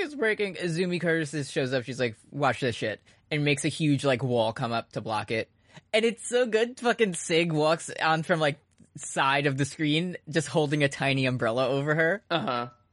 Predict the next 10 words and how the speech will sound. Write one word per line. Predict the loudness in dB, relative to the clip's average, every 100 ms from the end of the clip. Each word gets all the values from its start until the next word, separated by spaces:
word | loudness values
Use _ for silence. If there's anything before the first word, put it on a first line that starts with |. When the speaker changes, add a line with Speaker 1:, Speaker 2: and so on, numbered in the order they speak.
| _
Speaker 1:
It's | -4 0
really | 0 0
good. | -2 -4 -4 -6
He's | -2
Speaker 2:
Love | 0
a | 0
Speaker 1:
great. | -2
Speaker 2:
supportive | 0 0 0
husband. | -6 -10 -10 -12 -14 _ _ _ _ _ _ _ _ _ -4
Speaker 1:
Uh, | 0 2 2 2